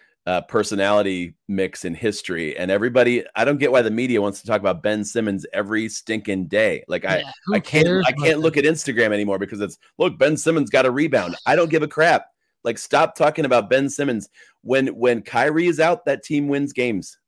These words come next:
Speaker 1: What's up with that? Kyrie's out, they win. Cam Thomas gets more than fifteen minutes. Boom, he scores more than fifteen points. Like, he
Speaker 2: He
Speaker 1: needs
Speaker 2: does,
Speaker 1: to be in
Speaker 2: right?
Speaker 1: a healthy
Speaker 2: I know.
Speaker 1: situation. He's still, he's still done it a few times this year.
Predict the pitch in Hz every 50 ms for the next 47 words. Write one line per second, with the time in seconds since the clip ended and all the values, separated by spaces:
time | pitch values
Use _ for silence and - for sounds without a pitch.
0 | _ _ - 110 104 - 127 113 107 107 104 98 85 71 - _ _ _ _ _
1 | _ _ - - - 131 147 151 139 143 131 131 - - 110 104 95 95 110 127
2 | 123 113 101 95 98 - _ _ _ _ - - 143 147 143 - 151 139 147 143
3 | 127 113 113 107 131 120 - 127 123 123 127 120 117 113 110 - 135 127 - -
4 | 143 135 123 117 131 143 131 120 104 - - - _ _ _ _ _ 87 95 143
5 | 143 123 110 113 107 - - 147 143 135 - 127 131 135 131 127 123 - 135 131
6 | - - 139 135 127 - 147 143 123 101 - - 110 110 107 - - 190 196 175
7 | 202 226 226 196 160 120 - - - - - - - 131 160 160 160 160 160 139
8 | 139 - 127 135 147 156 - 127 107 101 101 - - 131 127 113 - _ _ _
9 | _ _ 135 131 - - 160 139 151 147 147 143 139 - - 143 143 151 139 135
10 | 135 131 139 135 - 147 147 143